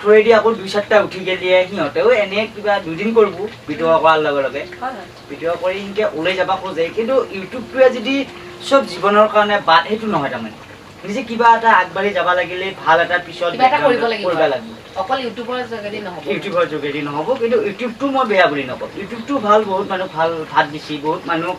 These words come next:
Speaker 1: কৰ্ম সংস্থাপন দিছি, বহুত মানুহ আগবাঢ়ি গৈছি। কিন্তু নিজৰ মুখখনৰ লগত কথা, নিজৰ টেলেণ্টৰ লগত কথা, নিজে কামৰ ডিপেণ্ডৰ লগত কথা।
Speaker 2: হয়, হয়।
Speaker 1: আজিকালি যুগটো হৈছে প্ৰতিযোগিতা।
Speaker 2: হয়।
Speaker 1: মানুহে কামটো ভাল কৰছি নে বেয়া কৰছি,
Speaker 2: হয়।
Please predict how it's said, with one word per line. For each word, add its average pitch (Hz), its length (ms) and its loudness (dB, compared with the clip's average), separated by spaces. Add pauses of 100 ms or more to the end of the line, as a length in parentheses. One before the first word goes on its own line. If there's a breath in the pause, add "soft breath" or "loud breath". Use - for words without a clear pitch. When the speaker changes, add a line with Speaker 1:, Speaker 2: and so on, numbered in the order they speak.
(120)
Speaker 1:
কৰ্ম 170 160 -4
সংস্থাপন 170 500 -4
দিছি, 147 200 -10
বহুত 190 260 -6
মানুহ 196 200 -8
আগবাঢ়ি 147 360 0
গৈছি। 139 320 -6 (380)
কিন্তু 226 200 2
নিজৰ 214 320 0
মুখখনৰ 185 400 -4
লগত 185 260 2
কথা, 170 240 -4
নিজৰ 156 540 -4 (360)
টেলেণ্টৰ 202 400 -2
লগত 175 280 0
কথা, 147 300 -6 (240 loud breath)
নিজে 196 200 2
কামৰ 220 420 0
ডিপেণ্ডৰ 180 480 -2
লগত 160 240 -2
কথা। 131 300 -6
Speaker 2:
হয়, 190 100 -6
হয়। 247 140 -8
Speaker 1:
আজিকালি 202 420 0
যুগটো 175 300 -6
হৈছে 190 240 -6
প্ৰতিযোগিতা। 208 540 -2 (360)
Speaker 2:
হয়। 240 220 -6 (320)
Speaker 1:
মানুহে 202 420 0
কামটো 196 340 2 (160)
ভাল 165 180 4
কৰছি 185 280 -6 (100)
নে 170 120 0
বেয়া 170 320 2
কৰছি, 180 320 -4
Speaker 2:
হয়। - 160 -16